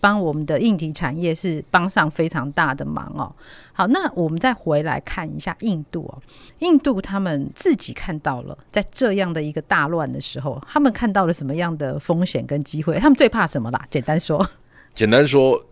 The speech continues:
Speaker 2: 印度认为说，他们逮到一个机会，建立本土工业的机会。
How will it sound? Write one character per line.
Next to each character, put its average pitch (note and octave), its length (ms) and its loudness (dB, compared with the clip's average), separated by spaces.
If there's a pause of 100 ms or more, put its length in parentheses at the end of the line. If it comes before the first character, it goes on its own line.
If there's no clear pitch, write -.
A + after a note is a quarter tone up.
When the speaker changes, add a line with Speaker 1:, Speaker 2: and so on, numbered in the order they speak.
Speaker 2:
印 E3+ 200 4
度 C#3 160 4
认 A#2 220 4
为 D2+ 100 -4
说， E2+ 300 -2
他 A#2 100 0
们 A#2 120 0
逮 D2+ 200 0
到 G2+ 200 -2
一 - 20 -6
个 F#2 100 -2
机 F#2 220 -8
会， F#2 200 -4
建 A#2+ 260 -2
立 G#2 200 -6
本 F2 200 -4
土 D#2 140 -14
工 F#2+ 260 -6
业 A2 120 -2
的 - 140 -10
机 - 180 -16
会。 - 160 -18